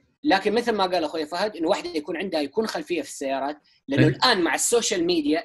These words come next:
Speaker 1: إيش اللي صار؟ السوشيال ميديا صارت موجة، كل من هب ودب يركبها.
Speaker 2: أيوة، أيوة،
Speaker 1: إحنا
Speaker 2: أيوة.
Speaker 1: دحين،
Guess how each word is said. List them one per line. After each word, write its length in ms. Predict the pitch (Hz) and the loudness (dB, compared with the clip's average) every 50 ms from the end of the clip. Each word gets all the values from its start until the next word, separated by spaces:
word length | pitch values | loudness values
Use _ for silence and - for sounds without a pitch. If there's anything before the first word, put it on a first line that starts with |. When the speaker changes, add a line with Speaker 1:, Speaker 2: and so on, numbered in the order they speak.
| - | -2
Speaker 1:
إيش 140 | 226 - - | -2 -2 -2
اللي 140 | 208 165 156 | -2 -4 -4
صار؟ 340 | - - 147 135 143 156 - _ _ _ _ _ _ _ _ _ _ _ _ _ _ 139 | -4 -4 -6 -6 -6 -8 -10 _ _ _ _ _ _ _ _ _ _ _ _ _ _ -10
السوشيال 420 | 147 - - 254 240 - 240 214 | -8 0 0 2 2 4 2 2
ميديا 240 | 226 247 262 247 220 | 2 0 0 0 0
صارت 420 | - - 233 220 214 202 - - | 0 2 4 4 4 2 2 2
موجة، 520 | 185 208 247 247 202 160 190 233 285 302 - _ _ _ _ _ _ | 4 4 6 6 4 4 2 0 0 -2 -6 _ _ _ _ _ _
كل 160 | - 254 262 | 0 2 4
من 140 | 233 208 202 | 4 4 4
هب 180 | 214 240 208 214 | 4 4 4 6
ودب 320 | 202 185 185 240 240 180 | 6 6 6 6 4 4
يركبها. 520 | 165 156 - - - 175 - - - - _ _ _ _ _ - | 2 0 0 0 -2 -2 -2 -4 -10 -18 _ _ _ _ _ 6
Speaker 2:
أيوة، 240 | 165 196 175 147 151 | 8 10 10 10 10
أيوة، 420 | 143 123 101 98 101 101 98 101 | 10 8 8 6 4 4 2 0
Speaker 1:
إحنا 220 | 107 107 - - - | 0 0 -2 0 2
Speaker 2:
أيوة. 120 | 196 - | 0 0
Speaker 1:
دحين، 380 | - - - 214 226 254 277 | 0 0 0 0 0 0 0